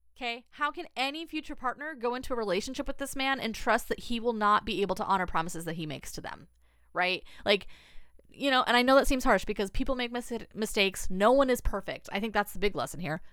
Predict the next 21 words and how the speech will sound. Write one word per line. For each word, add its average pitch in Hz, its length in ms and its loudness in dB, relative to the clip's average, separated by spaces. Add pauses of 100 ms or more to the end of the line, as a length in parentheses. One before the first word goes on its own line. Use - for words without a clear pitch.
No 220 180 4
one 269 160 4
is 262 80 -4
perfect, 196 380 0
and 202 120 -6
you 196 80 -6
can 196 220 4
strive 262 320 -2
for 294 100 -8
perfection, 254 680 -2
but, 185 140 0
like, 202 220 0
you 226 100 -4
will 214 140 2
al-, - 180 0
like, 202 240 -2
no, 247 220 8
no 254 320 2
one 311 220 0
is 302 160 -8
perfect, - 640 -8